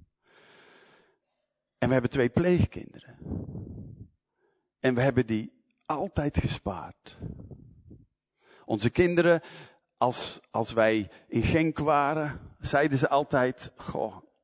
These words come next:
wij weten eigenlijk niks van de gemeente. De mensen in de, in de gemeente weten alles en wij weten niks." Want wij spaarden ze. Voor alle moeilijke dingen die op ons afkwamen. Voor alle verdriet dat we in ons hart hadden.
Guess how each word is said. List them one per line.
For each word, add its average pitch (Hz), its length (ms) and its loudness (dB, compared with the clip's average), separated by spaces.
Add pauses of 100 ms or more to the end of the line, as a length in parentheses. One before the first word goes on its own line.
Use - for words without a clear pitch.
(1040)
wij 113 220 2
weten 160 300 4
eigenlijk 135 320 0
niks 139 260 0
van 135 140 -6
de 113 80 0
gemeente. 90 480 -4 (520)
De 95 120 -4
mensen 113 340 -4
in 113 140 -4
de, 107 260 0
in 110 200 0
de 92 80 -2
gemeente 120 440 0
weten 110 280 0
alles 127 320 -4
en 117 120 -6
wij 107 180 0
weten 113 300 -4
niks." - 480 -10
Want 110 180 -6
wij 98 140 -2
spaarden 110 800 -6
ze. 76 140 -18 (600)
Voor - 180 -12
alle 113 420 -4
moeilijke 101 600 -4
dingen 95 280 -4
die 90 140 -6
op 85 100 -8
ons 92 200 -8
afkwamen. - 640 -12 (240)
Voor - 140 -12
alle - 200 -6
verdriet 95 460 -8
dat 95 180 -6
we 98 100 -10
in 98 100 -8
ons 92 160 -14
hart 92 220 -14
hadden. - 260 -14